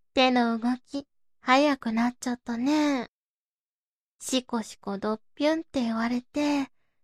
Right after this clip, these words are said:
シコシコやめられなくなっちゃうね。おちんぽドッピュンって言われて、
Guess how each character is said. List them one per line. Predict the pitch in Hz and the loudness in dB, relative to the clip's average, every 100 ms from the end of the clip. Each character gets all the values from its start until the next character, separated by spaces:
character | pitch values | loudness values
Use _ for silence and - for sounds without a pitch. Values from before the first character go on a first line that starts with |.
| _ - | _ -6
シ | 330 311 | -4 -2
コ | 302 | -4
シ | 269 - | -4 -6
コ | 254 | -6
や | 240 240 240 | -4 -2 -2
め | 262 | -2
ら | 285 | 0
れ | 320 330 | 2 2
な | 349 | 0
く | 359 | 0
な | 359 370 | 0 0
っ | - | -2
ち | - | -2
ゃ | 339 | -2
う | 254 | -2
ね。 | 247 294 320 302 247 - _ _ _ _ _ - - - _ _ _ _ - | 0 2 2 0 -4 -8 _ _ _ _ _ -20 -20 -20 _ _ _ _ -4
お | 220 | -2
ち | - - 226 226 | -2 -2 0 0
ん | 226 | -2
ぽ | 214 226 | -6 -2
ド | 240 | -2
ッ | 254 _ | -2 _
ピ | 269 | -4
ュ | 247 302 | -2 -2
ン | |
っ | |
て | - 320 | -2 -4
言 | 269 | -4
わ | 254 269 | -4 -4
れ | 277 | -4
て、 | - - - 214 202 | -6 -4 -2 0 -2